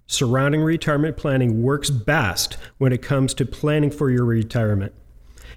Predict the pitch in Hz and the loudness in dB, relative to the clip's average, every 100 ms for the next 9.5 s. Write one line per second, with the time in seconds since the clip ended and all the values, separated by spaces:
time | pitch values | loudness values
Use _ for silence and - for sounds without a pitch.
0 | - 131 120 123 - 156 139 - 165 143 | -2 0 0 0 0 0 0 -2 0 2
1 | 135 127 104 170 156 165 160 - 165 156 | 2 2 0 -2 2 2 2 0 -2 0
2 | 139 139 113 131 127 110 - - - - | 0 0 2 2 2 0 -6 -20 -18 -16
3 | - 139 135 135 131 143 139 131 139 135 | -10 -2 0 0 0 0 2 2 2 2
4 | 117 135 123 120 113 - - - 160 160 | 0 0 0 0 -2 -8 -14 -2 0 0
5 | - 185 - 165 147 135 135 135 147 - | 0 -2 0 0 0 2 2 2 0 0
6 | 107 110 117 120 123 - 127 135 127 123 | 0 2 2 0 -2 0 0 2 0 0
7 | 117 135 123 110 - - - 117 120 120 | 0 0 -2 -2 -8 -4 -4 0 0 0
8 | - - - 113 117 113 123 127 120 117 | -4 -18 -2 0 2 0 2 2 2 0
9 | 113 - - - 127 | -2 -8 -14 -2 0